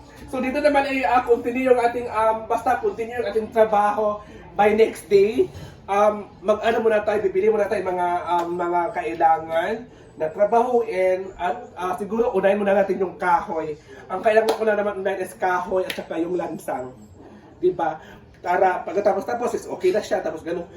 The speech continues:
Para continue yung ating trabaho. So, good luck mga mamsi at thank you so much kay, um, sa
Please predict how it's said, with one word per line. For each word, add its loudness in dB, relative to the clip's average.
Para 0
continue -2
yung 0
ating -4
trabaho. -6
So, -6
good -2
luck 2
mga 2
mamsi -2
at -2
thank -4
you 0
so 4
much 2
kay, -2
um, -6
sa 2